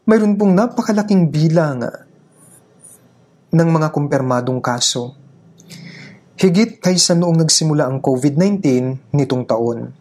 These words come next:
Subalit huwag po tayong masyadong mag-alala. Hindi ibig sabihin nito na ang mundo ay magwawakas na sa panahong ito. Sa tingin ko po, ang nagaganap na panahong ito,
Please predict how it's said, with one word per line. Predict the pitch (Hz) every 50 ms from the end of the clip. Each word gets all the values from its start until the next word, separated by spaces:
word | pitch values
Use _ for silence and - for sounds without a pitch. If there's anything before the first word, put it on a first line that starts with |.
| _ _ _ - - _ _ _ _ _ _ _ _ _ _ _ _ _ _ _ _ _ _ _ _ _ _ _
Subalit | _ - - - 202 190 214 208 208 208
huwag | 196 185 190 185 170 175
po | 180 190 185 175
tayong | 185 - 175 170 170 165
masyadong | 160 160 156 - - 156 147 135 147 139
mag-alala. | 139 135 131 135 135 170 196 208 175 143 139 170 196 190 - - - - - - - - - _ - - _ - -
Hindi | - 190 190 220 233 226
ibig | 196 196 185
sabihin | - - 214 185 196 196 196 190
nito | 196 190 202 208 196
na | 185
ang | 170 170
mundo | 170 165 165 160 156 143 151 151 165 185 202
ay | - 151 151
magwawakas | 143 139 127 127 135 127 127 127 - - 151 - - 160
na | 156 147
sa | 147 - - - -
panahong | 135 127 123 123 123 120 120
ito. | 120 120 120 - 107 104 110 113 _ _ _ _ _ _ _ _ _ _ _ _ _ _ _ - - - - - _ _ _ _ _ _ _ _ _ _ _ _ _
Sa | - - - 170
tingin | - 170 165 156 156 143
ko | 165
po, | 156 - 180 180 175 175 - - - _ _ _ _ _ _ _ _ _ _ _ _ _ _ _ _ _ _ _ _
ang | - 165 170
nagaganap | 175 160 151 151 143 143 147 139 143 165 165 -
na | 156 156
panahong | - 156 143 143 131 139 139 139
ito, | 175 196 202 185 151 135 147 190 -